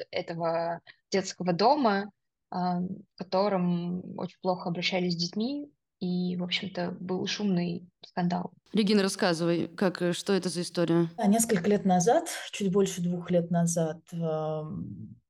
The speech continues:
Speaker 3: разгорелся скандал вокруг детского дома, потому что группа родителей, которые усыновляли и удочеряли, а, детей из этого детского дома,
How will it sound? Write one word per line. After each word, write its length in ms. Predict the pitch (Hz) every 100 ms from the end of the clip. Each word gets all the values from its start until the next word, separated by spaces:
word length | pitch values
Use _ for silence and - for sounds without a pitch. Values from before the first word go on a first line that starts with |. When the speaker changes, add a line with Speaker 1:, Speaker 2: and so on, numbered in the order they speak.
| -
Speaker 3:
разгорелся 480 | 180 180 196 190 180
скандал 400 | - 180 135 147
вокруг 280 | - - 233
детского 380 | 254 254 247 247
дома, 260 | 247 247
потому 380 | 233 190 180 196
что 360 | 196 - - 170
группа 600 | 170 220 - - 170 156
родителей, 640 | 185 214 170 165 160 214
которые 380 | 220 180 196 190
усыновляли 560 | 175 - 180 170 170 165
и 40 |
удочеряли, 1080 | 160 165 170 - 160 156 151 135 - 165 170 170 - -
а, 220 | 156 151 175
детей 500 | 175 170 151 190 214
из 80 |
этого 240 | 190 170 160
детского 400 | 160 160 - 185
дома, 640 | - 190 240 285 302 302